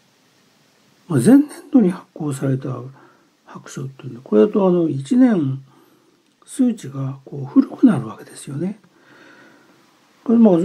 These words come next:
ご覧いただきますと、まあ、あの、何回も説明してますけども、今年は二千十九年の、あの、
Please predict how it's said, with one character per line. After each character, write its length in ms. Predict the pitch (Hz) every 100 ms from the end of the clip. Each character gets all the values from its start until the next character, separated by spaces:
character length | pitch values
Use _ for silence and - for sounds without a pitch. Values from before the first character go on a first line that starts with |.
| 170
ご 120 | 170
覧 260 | 196 202
い 60 | 196
た 80 | 196
だ 120 | 196
き 100 | 190
ま 160 | 202 190
す 60 |
と、 520 | - 151 143 139 123 - _ _ _
ま 200 | 151 156
あ、 180 | 139 120
あ 20 |
の、 320 | 127 127 123 127 160 _ _ _
何 200 | 151 165
回 120 | 135
も 80 | 117
説 280 | - _ 165
明 60 | 151
し 80 |
て 80 | 139
ま 140 | 170 165
す 100 | -
け 80 |
ど 100 | 127
も、 100 | 139
今 100 | 135 -
年 320 | 156 139 202
は 320 | 247 240 143
二 180 | 127 135
千 280 | - 143 113
十 260 | 202 240 233
九 280 | - 285 277
年 360 | 240 233 254
の、 180 | 294 320 - _ _ _ _ _ _ _ _ _ _ _ _
あ 60 | 208
の、 380 | 160 127 120